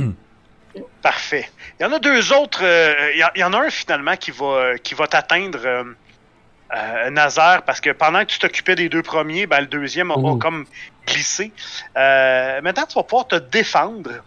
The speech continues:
Speaker 1: Euh, et ça va être, euh, tu te défends comment ? Est-ce que c'est par esquive ou, euh, ou, ou tu veux, tu veux esquiv-, esquiver ou, ou, ou recevoir l'homme et tout ça ?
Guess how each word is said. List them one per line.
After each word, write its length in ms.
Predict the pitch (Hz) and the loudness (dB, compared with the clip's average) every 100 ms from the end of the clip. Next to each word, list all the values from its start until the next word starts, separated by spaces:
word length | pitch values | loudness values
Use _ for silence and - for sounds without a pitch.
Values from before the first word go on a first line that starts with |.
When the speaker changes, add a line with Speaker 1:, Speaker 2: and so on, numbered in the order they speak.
| _ _ _ _ - | _ _ _ _ -4
Speaker 1:
Euh, 400 | 123 123 120 117 - | 0 2 2 0 -2
et 80 | 151 | -4
ça 200 | - 151 | 0 0
va 220 | 135 156 | 4 2
être, 220 | 190 185 139 | 2 -2 0
euh, 400 | 131 127 127 127 - _ _ | 2 4 2 0 -8 _ _
tu 120 | - | -14
te 60 | - | -2
défends 220 | 202 - | 0 2
comment ? 260 | - 165 160 | 2 4 2
Est-ce 120 | 156 | 0
que 80 | - | -4
c'est 200 | - 175 | -4 -4
par 260 | - 170 160 - | 2 4 4 0
esquive 800 | 156 147 - - 220 220 214 185 - | -4 -4 -6 -8 -10 -10 -16 -14 -16
ou, 320 | 160 160 175 | -12 -10 -4
euh, 600 | 147 131 131 127 123 120 117 - - - _ | 0 2 2 2 0 0 -6 -16 -20 -20 _
ou, 120 | 160 165 | -14 -10
ou 100 | 175 | -10
tu 180 | - 131 | -8 -6
veux, 160 | 131 127 - - | -6 -8 -12 -8
tu 200 | - 135 | -6 0
veux 80 | |
esquiv-, 480 | 147 - - 151 127 - | 0 0 -2 -4 -4 -4
esquiver 540 | 151 143 - 151 277 | -2 -2 -4 0 0
ou, 220 | 233 151 - | 0 -4 -8
ou, 200 | 156 143 - _ _ - | -10 -12 -16 _ _ -4
ou 60 | |
recevoir 640 | 165 - - 180 143 160 151 | 2 2 2 0 2 4 4
l'homme 380 | 151 160 180 160 | 4 4 4 2
et 80 | 131 | -4
tout 100 | - | -6
ça ? 220 | - 196 | -6 -6